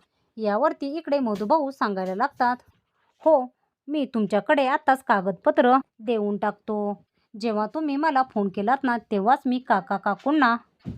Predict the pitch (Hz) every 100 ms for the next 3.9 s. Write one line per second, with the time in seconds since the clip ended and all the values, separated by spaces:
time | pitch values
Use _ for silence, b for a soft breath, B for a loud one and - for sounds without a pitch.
0 | - 220 208 220 214 302 294 277 269 311
1 | 269 277 220 208 196 196 196 196 208 208
2 | 208 _ _ - 302 294 240 214 190 208
3 | 285 - 269 - 202 196 277 254